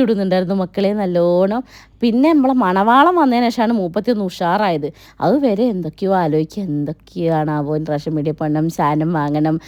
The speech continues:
എന്തൊക്കെയായിരിക്കും ആലോചിക്കുന്നുണ്ടാവുക. ചെങ്ങായി കൊണ്ടുപോയി പൂവ് കൊടുത്ത പാടും പിന്നെ കുറച്ച് നേരം ഓനെ നോക്കി, പിന്നെ ഓൻ്റെ വാച്ചൊക്കെ ഒന്ന് നോക്കി, പിന്നെ പൂവൊക്കെ ഒന്ന് നോക്കി, അങ്ങനെ അങ്ങനെ ഇരിക്കുന്നു. പക്ഷേ മൂപ്പര് കാര്യമായിട്ട് ഓളെ നോക്കി നല്ല, എന്താ പറയുക, അടിപൊളിയായിട്ട് തന്നെ ഇരിക്കുന്നുണ്ടായിരുന്നേ.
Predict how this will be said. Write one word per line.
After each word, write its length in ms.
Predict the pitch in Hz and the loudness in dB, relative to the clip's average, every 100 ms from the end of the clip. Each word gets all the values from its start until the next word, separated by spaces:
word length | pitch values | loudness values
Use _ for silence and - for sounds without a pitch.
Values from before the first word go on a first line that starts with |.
| - - 214 | -18 -8 -2
എന്തൊക്കെയായിരിക്കും 760 | 240 277 262 208 220 208 233 185 | 0 6 6 6 4 2 2 4
ആലോചിക്കുന്നുണ്ടാവുക. 680 | 170 175 185 208 170 156 156 - - - | 4 2 0 -2 0 0 -4 -8 -10 -2
ചെങ്ങായി 380 | 214 226 247 320 | 0 2 4 4
കൊണ്ടുപോയി 260 | 269 240 247 240 | 4 2 2 2
പൂവ് 200 | 214 285 247 | 2 4 4
കൊടുത്ത 200 | 190 240 | 2 2
പാടും 180 | 190 214 214 | 4 2 -2
പിന്നെ 120 | 220 208 | -2 -2
കുറച്ച് 220 | 196 269 | -2 0
നേരം 160 | 269 233 | 2 4
ഓനെ 120 | 214 233 | 2 0
നോക്കി, 220 | 190 214 202 | -2 -4 -2
പിന്നെ 120 | 202 | -2
ഓൻ്റെ 160 | 208 214 190 | 0 0 2
വാച്ചൊക്കെ 380 | 180 - 254 220 | 0 -2 -6 -4
ഒന്ന് 100 | 190 180 | -2 -4
നോക്കി, 280 | 180 208 208 - - - | -6 -6 -8 -10 -20 -8
പിന്നെ 180 | 202 202 | -6 -4
പൂവൊക്കെ 420 | 185 180 269 269 220 | -4 0 0 0 -2
ഒന്ന് 120 | 208 190 | 0 -2
നോക്കി, 360 | 185 - 226 220 - 190 | -4 -4 -6 -4 -6 -6
അങ്ങനെ 220 | 226 285 | -2 0
അങ്ങനെ 140 | 254 220 | 0 -2
ഇരിക്കുന്നു. 300 | 185 202 180 190 | -4 -4 -4 -2
പക്ഷേ 180 | 285 320 - - _ - | -2 -4 -6 -20 _ -2
മൂപ്പര് 400 | 240 262 370 494 415 | 2 2 4 4 6
കാര്യമായിട്ട് 640 | 254 202 202 196 208 226 214 | 6 4 6 6 6 4 2
ഓളെ 120 | 202 214 | 0 0
നോക്കി 240 | 185 175 247 208 | -4 -6 -6 -4
നല്ല, 240 | 170 170 190 208 - | -4 -2 0 -2 -2
എന്താ 140 | 190 202 | -2 0
പറയുക, 260 | 190 208 - - - - 233 254 | 0 -2 -6 -20 -20 -16 -4 0
അടിപൊളിയായിട്ട് 640 | 208 320 254 208 277 208 | 0 0 0 2 2 2
തന്നെ 120 | 240 262 | 2 0
ഇരിക്കുന്നുണ്ടായിരുന്നേ. 720 | 170 254 247 208 165 151 190 | 0 -2 -2 0 -2 -2 -6